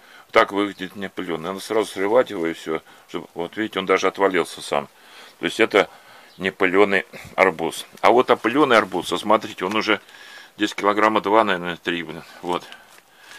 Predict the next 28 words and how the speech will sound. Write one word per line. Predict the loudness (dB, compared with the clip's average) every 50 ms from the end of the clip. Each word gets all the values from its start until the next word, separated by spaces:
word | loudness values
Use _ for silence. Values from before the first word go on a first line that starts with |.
| -20 -20 -20 -12 -2
Я | 2 2
его | 2 4
подвесил | 4 2 2 4 2 0 0 -2 -6
вот | -6 -6 -6 -6 -4
на | -6 -2
такую. | 2 2 2 2 2 -2 -2 -2 -2
Ну, | -2 -2 -4
это | -4 -4 -4
упаковка | 2 6 6 6 6 4 -2 -2 -2 0 -2 0
такая, | 2 2 2 4 6 6 6 6 2 _ -20 -20 -20 -20 -20 -18 -12
из-под | -10 -10 -6 -2 0 4 6
воды | 6 6 6 6 2
шесть | 0 2 0 0 -2
бутылок | -2 -4 -2 0 0 0 0 -2
бывает. | -2 -2 0 4 6 6 6 4 0 -12
Здесь | -10 -8 -8 -8 -8
вот | -8 -6
крючок | -4 -4 -4 -2 -4 -4 -4 -4
сделал, | -4 0 0 2 2 0 -2
и | -4
всё. | -6 -8 -8 -8 -8
Так, | -10 -16 -20 -20 -20 -20 -20 -20 -20 -20 -20 -20 -14 -8
такой | -8 -8 -6 -4 -4 -4
вроде | -2 -2 -4 -4 -6 -12 -12 -18 -20 -20 -20 -20 -20 -20 -18 -10 -6
получается | -6 -2 2 4 4 4 4 4 4
хорошая | 4 4 4 4 0 -4 -6 -4
фигня | -2 -2 -2 0 0 0 0
такая. | 0 -2 -2 -2 -4 -4 -6